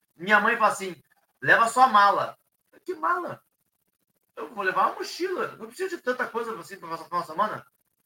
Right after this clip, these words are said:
Porque o extraordinário é demais. Fica pesado. Não, aí sabe o que acontece? Eu tenho que comprar um carro maior. Porque se cada um levar uma mala, não tem mala pra todo mundo. Eu tenho que comprar mala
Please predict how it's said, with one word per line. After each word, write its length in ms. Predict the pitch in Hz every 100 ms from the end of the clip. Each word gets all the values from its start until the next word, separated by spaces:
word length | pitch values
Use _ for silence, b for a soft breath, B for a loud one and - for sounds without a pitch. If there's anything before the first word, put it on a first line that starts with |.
| _ _ _ _ _ _ _ _ _ _ _ _
Porque 180 | 202 214
o 20 |
extraordinário 480 | 214 233 220 214 214
é 40 |
demais. 420 | 190 190 196 - _ _
Fica 200 | - 240
pesado. 600 | 226 226 170 175 - - _ _ _ _ _ _ _ _
Não, 220 | 202 220 185
aí 120 | 226 262
sabe 0 |
o 40 |
que 60 | 247
acontece? 580 | 233 226 262 - - - -
Eu 80 |
tenho 100 | 220
que 60 | 220
comprar 160 | 214 220
um 60 |
carro 220 | 233 214
maior. 460 | 220 240 190 254 - - _ _
Porque 140 | - 170
se 80 | -
cada 240 | 233 -
um 80 | 226
levar 220 | 220 196
uma 140 | 214
mala, 260 | 196 190 220
não 100 | 254
tem 180 | 370 392
mala 260 | 359 392
pra 100 | 392
todo 180 | 392 -
mundo. 420 | 339 320 370 - _ _ _ _ _ _ _ _ _ _ _ _ _ _ _ _ _ -
Eu 80 | 220
tenho 100 | 269
que 80 |
comprar 220 | 269 285 311
mala 480 | 269 302 - -